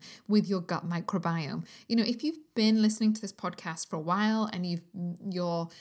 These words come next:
interested in holistic nutrition, you probably have heard about gut health. You've probably heard about the importance of it. Maybe you take probiotics. Maybe you've heard about prebiotics. Maybe you've started making your own kombucha or water kefir or sauerkraut,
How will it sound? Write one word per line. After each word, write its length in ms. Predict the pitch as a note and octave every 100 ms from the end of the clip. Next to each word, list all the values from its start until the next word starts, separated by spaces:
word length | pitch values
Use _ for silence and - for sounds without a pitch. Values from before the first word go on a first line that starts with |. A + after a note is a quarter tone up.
| - - -
interested 800 | C4+ D4+ E4+ D4+ - C#4 C4+ B3
in 160 | G3+ F#3+
holistic 400 | G3 G3 - F3
nutrition, 920 | G3 - C#4 C4 - A3+ G#3 G3+ G#3
you 180 | G3 G#3+
probably 800 | A3 - D4 C4+ E4 D#4+ D4 C4
have 200 | B3 B3
heard 260 | A3 F#3+
about 480 | - G3+ E3 E3+ - _ _ _
gut 140 | - F#3+
health. 360 | D#4 - -
You've 100 | G#3+
probably 420 | - B3 B3 B3+
heard 140 | A3+ G3+
about 240 | G3 E3+
the 80 | F#3+
importance 540 | F#3 F3+ C4+ C#4+ A3
of 80 | D3+
it. 100 | D3+
Maybe 260 | F#3 G#3 A#3
you 160 | A#3+
take 280 | A#3 A#3+ B3
probiotics. 720 | - G#3+ G#3+ C#4 - - - - - - -
Maybe 220 | G3+ G3+
you've 160 | G#3+ G#3+
heard 100 | G3+
about 260 | G#3+ B3+
prebiotics. 920 | - - D#4+ F#4 B3 F3+ - F3 -
Maybe 200 | G3+ G3
you've 320 | A3+ A3+ A3+ A3
started 320 | - G#3+ A#3+
making 440 | A3 A3+ C4 A3+
your 120 | A3
own 180 | A3 A3+
kombucha 840 | A3 A3+ G#3+ A3 - - F#3 E3 -
or 100 | E3
water 300 | F#3 A#3+ A#3+
kefir 580 | A#3+ A3+ A3 E3+ E3+
or 120 | - E3+
sauerkraut, 760 | - G#3 A#3 - F3 E3+ -